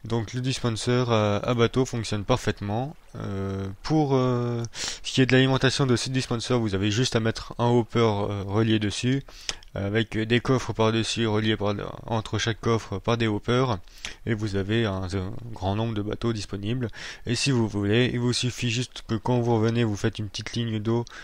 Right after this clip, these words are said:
qui va aller dans l'autre sens ou quelque chose dans le genre là. Vous venez ici, vous cassez votre bateau, vous le prenez dans la main, vous le mettez dans un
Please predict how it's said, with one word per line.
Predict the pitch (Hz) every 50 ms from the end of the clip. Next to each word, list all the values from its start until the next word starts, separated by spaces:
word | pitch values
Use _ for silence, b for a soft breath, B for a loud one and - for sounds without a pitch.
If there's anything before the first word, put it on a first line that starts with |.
| B B B B - -
qui | -
va | 110 110 110 110
aller | 110 110 113 117
dans | 110 107 104 107
l'autre | 107 104 -
sens | - 127 127 117 -
ou | -
quelque | - - 107 -
chose | 113 110 101
dans | 98 98
le | 95
genre | 95 92 95
là. | 107 123 139 143 B B B B B B B B B B - -
Vous | 120 123
venez | 120 127 123 120
ici, | 113 - - - 151
vous | 151 147 127
cassez | - 127 117 - 123 117
votre | 113 113 104
bateau, | 95 101 101 - - 135 143 165 160 - -
vous | 113 123
le | 135
prenez | - - - 127 123 123 117
dans | 117
la | 110 107 107
main, | 107 107 117 123 131 135
vous | 127 131
le | 127 120
mettez | 123 123 - 127 113
dans | 113 110 101 101
un | 104 104